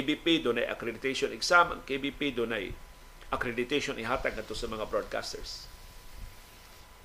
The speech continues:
Na karon, inutil man ang gobyerno. Di naman parihang Marcos na mo-regulate ang gobyerno sa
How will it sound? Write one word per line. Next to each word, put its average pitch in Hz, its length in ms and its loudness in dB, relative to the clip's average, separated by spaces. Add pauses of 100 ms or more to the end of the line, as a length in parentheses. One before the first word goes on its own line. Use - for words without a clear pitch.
(1300)
Na 127 80 -2
karon, 170 320 6 (2000)
inutil 165 400 0
man 165 160 2
ang 160 80 -2
gobyerno. 160 320 -2 (240)
Di 170 160 2
naman 165 240 4
parihang 156 320 8
Marcos 151 480 2
na 127 160 2
mo-regulate 143 480 4
ang 139 160 2
gobyerno 135 320 4
sa 123 240 2